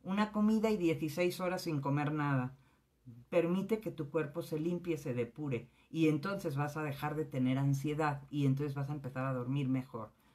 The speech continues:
Punto número uno, ten pensamientos elevados. Elevados se refiere a alta frecuencia vibracional, que estén en amor, que estén en sintonía, que estén en alegría, que te traigan paz, ¿eh?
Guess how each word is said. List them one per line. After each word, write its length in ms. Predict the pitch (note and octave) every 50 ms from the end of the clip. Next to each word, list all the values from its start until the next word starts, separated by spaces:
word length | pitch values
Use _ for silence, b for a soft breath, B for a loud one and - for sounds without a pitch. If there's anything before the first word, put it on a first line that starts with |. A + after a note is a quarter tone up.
| b b
Punto 280 | - D#3 E3 D3+ D#3 E3
número 300 | D#3+ D3+ D3+ D3 C#3+ C3+
uno, 300 | B2+ B2 A#2+ A#2 A#2 A#2+ -
ten 220 | - F3 F3+ F#3
pensamientos 720 | F3+ A3 A3+ G#3+ G#3 F#3 E3 D#3 D3+ D3+ D3 - E3+ E3+ F3+
elevados. 600 | F3 E3+ E3+ E3 F3+ F3 E3 C#3 B2 A#2+ - _ b b b b b b b b _ - -
Elevados 760 | - D#3+ D#3 D3 C#3+ C3+ C3+ C#3+ D3 D#3 F#3+ G3+ G3 - _ _ _
se 160 | _ - D3
refiere 480 | C3+ C3 C3+ - D3+ D#3 D#3 F3+ F3+ -
a 200 | - C#3 C#3 C#3+
alta 280 | D3+ E3 E3+ - F#3+ F#3
frecuencia 580 | - - D3 C#3 - D3 D3+ D3+ C#3 C#3 D#3+ D3+
vibracional, 800 | D3+ D3+ C#3 C#3 C#3+ C#3 C#3 D3+ C#3+ D3+ D#3+ D#3 D3+ C3 C3 B B B B B B
que 80 | - D#3+
estén 280 | C#3 - - D3+ D3+
en 100 | E3+ F#3
amor, 400 | F3+ D3 C#3 D3+ E3+ F3 D#3 C#3
que 80 | - C#3+
estén 200 | C3+ - C#3+ C#3+
en 120 | D3 D#3
sintonía, 640 | D3 - F3+ F3 D#3 D#3 D3+ D#3 D#3 E3 D#3 C#3 C3+
que 80 | C#3 C#3+
estén 240 | C#3 - D3+ C#3+ D3
en 100 | D3+ D#3
alegría, 520 | D#3 D3+ D3 C#3+ D#3 E3 E3 D#3+ D3+ C3+
que 80 | - C#3+
te 140 | C3+ C#3 C3+
traigan 500 | - C#3 C#3 C3+ C3+ C#3 C#3+ D3 C#3+ C#3
paz, 340 | - E3 E3 D#3 C#3+ - - b b b b b -
¿eh? 260 | C#3+ D#3 F#3 -